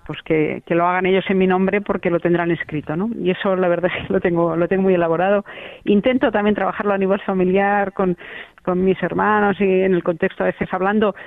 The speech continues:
precisamente de mi experiencia ahora en la, en la Comisión de Garantías, ¿no? Donde estoy ahí, eh, revisando los casos que nos van llegando, porque realmente nos damos cuenta de que hay mucho sufrimiento, hay mucho sufrimiento,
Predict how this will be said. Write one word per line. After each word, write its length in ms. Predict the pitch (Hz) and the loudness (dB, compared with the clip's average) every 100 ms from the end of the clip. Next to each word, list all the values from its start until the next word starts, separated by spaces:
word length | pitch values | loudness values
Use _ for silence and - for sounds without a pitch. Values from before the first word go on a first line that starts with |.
| - - | -14 -4
precisamente 600 | 208 240 233 226 214 214 | -2 0 0 0 0 2
de 20 | |
mi 100 | 196 | 0
experiencia 560 | 185 185 190 202 - 180 | 0 0 2 0 0 0
ahora 220 | 226 233 | 2 2
en 80 | 185 | 2
la, 220 | 170 165 | 0 0
en 80 | 170 | 0
la 80 | 160 | 0
Comisión 380 | 180 - 180 | -2 -2 0
de 80 | 180 | 0
Garantías, 580 | 165 165 165 233 220 156 | 0 -2 0 0 0 0
¿no? 140 | 208 | 2
Donde 200 | 247 190 | 2 2
estoy 300 | 160 - 185 | 0 0 2
ahí, 340 | 180 180 185 185 | 4 4 4 4
eh, 260 | 170 165 135 120 135 | 2 -2 -4 -6 -4
revisando 640 | 170 175 165 185 185 180 160 - - - 190 | -2 -2 -4 -2 0 0 -2 -10 -18 -6 -4
los 120 | - | -2
casos 300 | 185 - 180 | -4 -4 -2
que 80 | 190 | 0
nos 140 | 180 | 0
van 140 | 185 180 | 0 2
llegando, 460 | 185 196 196 247 - - - - - - | 2 0 0 -2 -4 -20 -20 -20 -20 -4
porque 420 | 196 175 - 180 | -2 -2 0 0
realmente 640 | 185 196 196 190 190 208 208 | 0 2 2 2 2 0 0
nos 160 | 202 | 0
damos 200 | 190 196 | -2 -4
cuenta 220 | - 185 185 | -2 0 0
de 100 | 170 | 0
que 100 | 185 | 0
hay 80 | |
mucho 320 | 180 185 - 175 | 0 -2 -2 -6
sufrimiento, 680 | 165 - 165 156 165 220 269 - - | -6 -2 -2 -2 -4 -4 -6 -8 -2
hay 80 | |
mucho 260 | 165 202 180 | 0 0 -4
sufrimiento, 640 | 147 143 156 151 160 196 | -8 -6 -4 -4 -2 -4